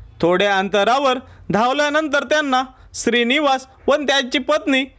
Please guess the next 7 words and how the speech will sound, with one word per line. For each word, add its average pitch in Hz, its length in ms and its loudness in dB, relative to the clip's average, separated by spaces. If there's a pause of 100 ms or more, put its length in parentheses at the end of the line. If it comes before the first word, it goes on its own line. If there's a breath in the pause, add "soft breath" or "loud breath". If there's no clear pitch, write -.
(300 soft breath)
पद्मावती 294 520 0
दृष्टिक्षेपात 277 680 0
आले. 208 260 0 (600 soft breath)
त्यांच्या 190 300 0
मागे 196 320 0
धावत 262 340 0 (440 soft breath)
ऋषींनी 277 560 0